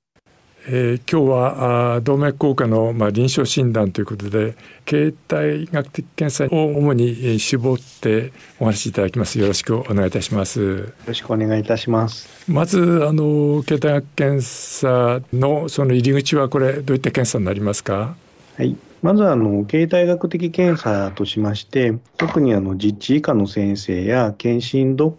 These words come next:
Speaker 2: クで用いられる検査法としまして、一つは超音波検査、特にですね、頸動脈超音波検査、頸動脈エコーが有用であると考えられます。で、こちらにおきましては、あの、早期の動脈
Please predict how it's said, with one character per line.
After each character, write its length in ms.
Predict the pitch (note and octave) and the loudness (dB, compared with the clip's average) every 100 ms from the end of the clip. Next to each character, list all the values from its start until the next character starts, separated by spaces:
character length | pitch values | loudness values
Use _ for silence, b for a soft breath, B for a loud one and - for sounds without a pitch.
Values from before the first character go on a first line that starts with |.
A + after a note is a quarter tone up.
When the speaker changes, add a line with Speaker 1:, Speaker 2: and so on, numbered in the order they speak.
| _ | _
Speaker 2:
ク 340 | - G2 F#2 | -2 0 2
で 140 | F2+ F2 | 2 0
用 120 | G2+ G2+ G#2+ | 0 2 2
い 100 | A2 | 4
ら 120 | C3 | 2
れ 140 | D#3+ | 2
る 320 | E3+ A2 F#2+ - B B | 4 2 2 -4 B B
検 220 | - A2+ A2 | -4 -2 0
査 140 | A#2+ | -2
法 220 | A2+ G2 | 0 -2
と 100 | F#2 | -2
し 160 | F#2+ G#2+ | -6 -2
ま 140 | G2 | -4
し 100 | G2 | -4
て、 360 | - D3+ D3+ D3+ _ _ | -2 0 0 -4 _ _
一 240 | - D#3 | -4 -2
つ 140 | G3+ D3+ | 2 2
は 260 | G2 F2+ - _ | 2 -2 -10 _
超 300 | - C3 B2+ | -4 0 2
音 120 | B2+ | 0
波 120 | B2 | -2
検 260 | A#2 B2 G#2 | 0 0 0
査、 280 | - F2 - _ _ | -2 -6 -8 _ _
特 220 | - F3 D#3 | -4 0 0
に 140 | G2 | 0
で 80 | F2 | -4
す 140 | - | -4
ね、 200 | A2 G#2+ | -2 -2
頸 320 | - D#3+ D#3+ D#3+ | -2 0 2 4
動 160 | E3 | 4
脈 640 | D3+ G#2 G2+ - F#2 F#2 G2+ | 4 2 -2 -4 -2 -2 -4
超 160 | - A#2+ | -2 0
音 120 | A2+ | 2
波 120 | A2+ | 0
検 260 | A2 A2 G2+ | 0 0 0
査、 240 | - F2+ - | -2 -4 -2
頸 160 | C#3+ | 0
動 100 | C#3+ | 2
脈 240 | D#3+ D#3+ F3 | 2 2 2
エ 100 | G3+ | 0
コ 300 | G3+ G#2 F#2 | 2 0 2
ー 20 | |
が 220 | B2+ B2+ | 2 0
有 240 | A2 G#2+ A2 | 0 0 2
用 140 | G#2+ | 2
で 80 | A2 | 0
あ 60 | |
る 80 | G#2 | 0
と 340 | F#2+ F#2 F2 F2+ | -2 -4 -4 -6
考 200 | - F#2+ F#2+ | -6 -4 -2
え 80 | F#2+ | -2
ら 100 | F#2 | -2
れ 100 | F2+ | -2
ま 140 | F#2 | -2
す。 180 | F#2+ - - - _ - | -4 -6 -10 -12 _ -2
で、 380 | C#3+ C#3+ C#3+ D3+ - | 0 2 2 -2 -4
こ 100 | F3+ | -4
ち 140 | E3+ | 2
ら 80 | G3+ | 4
に 100 | G3+ | 6
お 80 | G3+ | 4
き 140 | F#3+ | 4
ま 120 | G3+ G#3 | 2 2
し 100 | G3+ | 0
て 120 | G#2+ | 0
は、 200 | C3 C#3 | 2 2
あ 40 | |
の、 420 | G2+ F#2 F2+ F#2+ G2+ | 0 -2 -4 -6 -6
早 260 | - A3 | 0 0
期 100 | G#3 | 0
の 140 | G#2+ F#2 | -2 -2
動 160 | G2+ | -2
脈 200 | G#2 G2+ | 0 -2